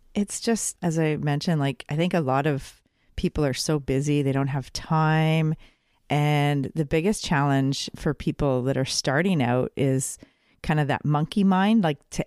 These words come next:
empty your mind is just so difficult.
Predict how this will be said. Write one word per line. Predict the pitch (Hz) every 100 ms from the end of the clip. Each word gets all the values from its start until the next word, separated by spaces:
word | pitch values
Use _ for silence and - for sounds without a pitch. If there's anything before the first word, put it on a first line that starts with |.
| -
empty | 135 156 - 185
your | 160 143
mind | 127 104 113 202 240 226
is | 147 139 -
just | 147 - -
so | 156 139 135 131 131 - 151 -
difficult. | 143 - 247 139 101 - -